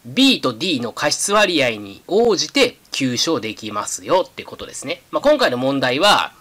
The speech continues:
え、求償できるかどうかを聞かれているから、まあ、求償できる、丸っていうので終わりなんですけども、どれだけ求償できるかっていうと、この過失割合に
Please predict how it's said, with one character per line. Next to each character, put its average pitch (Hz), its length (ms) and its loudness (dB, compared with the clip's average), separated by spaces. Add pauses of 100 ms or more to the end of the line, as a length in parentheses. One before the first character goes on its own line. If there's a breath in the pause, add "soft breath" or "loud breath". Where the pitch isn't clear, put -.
(120)
え、 117 80 -8
求 240 180 -2
償 226 200 0
で 143 140 2
き 277 100 0
る 262 80 0
か - 100 -6
ど 135 120 -2
う 117 40 -4
か - 100 -6
を 95 40 -6
聞 - 120 -16
か 123 120 0
れ 120 60 -4
て 127 100 -4
い 127 40 2
る 123 60 -2
か 104 100 -6
ら、 147 200 0
ま 107 80 -10
あ、 - 20 -14
求 143 160 -2
償 131 180 -2
で 113 120 -4
き - 140 -10
る、 143 240 0
丸 123 260 0
っ - 20 0
て - 240 -6
い 120 40 0
う 110 40 -6
の 98 60 -8
で 95 80 -10
終 101 80 -6
わ 113 100 -2
り 110 80 -8
な 110 100 -6
ん 95 60 -12
で 82 80 -16
す - 80 -8
け 95 100 -10
ど 104 100 -10
も、 160 180 0 (200)
ど 226 140 6
れ 240 60 8
だ - 120 0
け 226 120 -4
求 147 160 0
償 139 200 0
で 139 120 -4
き 147 80 0
る 120 80 -2
か 135 120 0
っ 127 80 -6
て 120 140 -12
い 180 180 -4
う 202 60 -8
と、 - 320 0
こ - 80 -10
の 117 80 -10
過 - 160 -4
失 - 220 -4
割 143 240 2
合 110 80 -6
に 104 100 -14